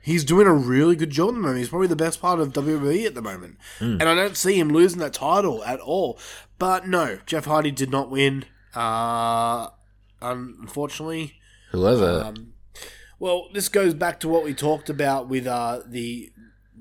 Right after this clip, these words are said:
Speaker 1: the releases and the, uh, contract signing. As I
Speaker 2: Yeah.
Speaker 1: said before, Sami Zayn, he's, uh, scheduled to, uh, his contract is up on, in December.
Speaker 2: Yep.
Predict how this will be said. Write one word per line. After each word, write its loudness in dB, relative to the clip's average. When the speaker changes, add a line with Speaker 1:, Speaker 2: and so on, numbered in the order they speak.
Speaker 1:
the -6
releases -2
and -8
the, -2
uh, -4
contract -6
signing. -6
As -6
I 2
Speaker 2:
Yeah. 6
Speaker 1:
said 0
before, 0
Sami -6
Zayn, -6
he's, -6
uh, -4
scheduled -4
to, -4
uh, -10
his -8
contract -6
is -10
up -2
on, -8
in -12
December. -8
Speaker 2:
Yep. -6